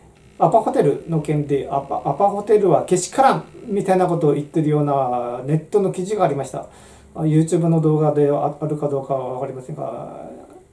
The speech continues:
中華人民共和国様が大好きということなんですね、高橋知事は。あ、当時の高橋知事は。えー、中華人民局のことが大好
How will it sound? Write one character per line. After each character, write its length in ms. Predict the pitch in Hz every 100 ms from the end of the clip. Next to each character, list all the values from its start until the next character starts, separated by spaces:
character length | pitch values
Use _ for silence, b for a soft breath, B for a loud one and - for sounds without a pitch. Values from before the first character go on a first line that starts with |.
| _ -
中 220 | 160 175 180
華 160 | 180
人 240 | 170 180 170
民 240 | 170 170
共 340 | 180 175 170
和 120 | 170 170
国 300 | - - 165
様 240 | 175 170
が 160 | 151 -
大 180 | 160 247
好 80 |
き 120 | - 151
と 60 |
い 80 | 123
う 40 |
こ 80 | 123
と 100 | 127
な 120 | 120
ん 60 | 113
で 100 | 107
す 80 | 185
ね、 80 | 156
高 180 | 135
橋 60 | 123
知 300 | - - 123
事 80 | 110
は。 100 | - _ _ -
あ、 100 | 131
当 180 | 160 143
時 120 | 156
の 100 | 160
高 200 | 147 139
橋 60 | 135
知 280 | - 139
事 80 | 120
は。 180 | 120 - - B B B B B _ -
え 100 | 143
ー、 40 |
中 220 | 147 151
華 140 | 147 156
人 220 | 160 151
民 240 | 151 156 147
局 260 | 147 160
の 140 | 147 147
こ 180 | 156
と 180 | 151 156
が 640 | 151 156 147 139 135 135 131
大 240 | 147 160
好 80 | 156